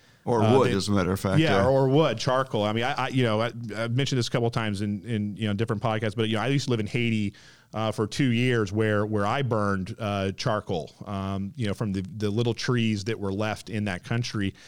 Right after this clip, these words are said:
Speaker 2: And yes, it makes a lot of smoke, but that was, that was the fuel that you bought on the street to, uh, to
Speaker 1: But,
Speaker 2: cook
Speaker 1: but
Speaker 2: with.
Speaker 1: he treated it as an inevitability, or do you think we could sell him some L N G anyway?
Speaker 2: Well, I mean, you know, y-, y-, yeah, maybe. I mean, L N G, he, he's saying that, you know,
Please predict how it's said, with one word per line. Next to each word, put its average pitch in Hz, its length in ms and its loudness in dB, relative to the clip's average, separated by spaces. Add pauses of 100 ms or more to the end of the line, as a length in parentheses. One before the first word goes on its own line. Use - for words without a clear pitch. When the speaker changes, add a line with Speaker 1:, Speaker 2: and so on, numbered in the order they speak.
(260)
Speaker 2:
And 107 180 -2
yes, 113 240 -2
it 110 80 0
makes 117 200 -2
a 117 40 0
lot 107 220 0
of 95 80 -6
smoke, 117 380 0
but 98 160 -2
that 113 200 -2
was, 107 220 -2
that 120 180 -2
was 113 80 -4
the - 120 -4
fuel 113 560 2
that 117 120 -4
you 101 80 0
bought 104 320 -2
on 98 100 -2
the 92 60 -4
street 110 460 -4
to, 95 320 0
uh, 87 260 -2
to - 100 -8
Speaker 1:
But, - 120 2
Speaker 2:
cook 151 80 4
Speaker 1:
but 127 100 4
Speaker 2:
with. 131 140 4
Speaker 1:
he 147 100 4
treated 143 340 4
it 120 60 6
as 104 100 2
an 113 120 6
inevitability, 113 800 4
or 107 60 4
do 95 60 4
you 95 60 6
think 110 220 0
we 113 80 4
could 101 120 0
sell 101 220 4
him 101 80 4
some 92 180 2
L 95 160 4
N 90 60 4
G 95 240 2
anyway? 127 380 4 (160)
Speaker 2:
Well, 202 360 4
I 170 60 2
mean, 170 240 0
you 175 140 2
know, 156 100 2 (100)
y-, 156 220 -2
y-, 151 180 0
yeah, 180 220 0
maybe. 147 300 2
I 117 40 2
mean, 117 120 2
L 143 180 2
N 156 80 2
G, 156 280 2
he, 131 260 -2
he's 185 260 0
saying 139 240 0
that, 127 180 -2
you 135 200 -2
know, 107 200 -2